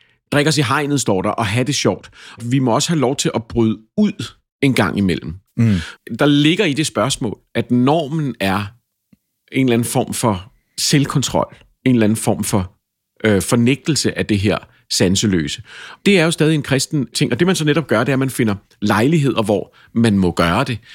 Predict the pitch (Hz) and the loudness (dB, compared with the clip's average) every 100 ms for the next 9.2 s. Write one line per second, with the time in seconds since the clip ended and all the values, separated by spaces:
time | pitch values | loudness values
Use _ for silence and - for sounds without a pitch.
0 | - - 117 107 110 110 120 139 180 135 | -8 -2 0 2 2 0 2 2 2 2
1 | 123 123 107 107 131 190 220 - 117 98 | 0 0 -2 0 2 4 2 0 -2 -2
2 | 110 107 - 101 98 - - 95 101 - | 0 -2 -2 -4 -4 -6 -8 -6 -4 -4
3 | 104 101 - 85 - - - _ - - | -4 -4 -4 -4 -6 -20 -20 _ -10 -6
4 | - 92 98 110 123 107 107 98 98 95 | -4 0 0 0 -2 -2 -2 -2 -2 -2
5 | 85 92 95 110 - - - - 113 104 | 0 0 -2 -4 -6 -20 -14 -2 0 2
6 | 110 101 98 - 98 98 87 82 - - | 0 0 -4 -4 -4 -4 -4 -6 -12 -20
7 | - - 113 104 131 160 - 98 110 - | -20 -8 -2 0 2 0 0 -2 -2 -4
8 | 143 113 107 - 104 113 104 95 92 - | -4 0 -2 -2 -6 -2 -2 0 -2 -2
9 | 107 - | -2 -2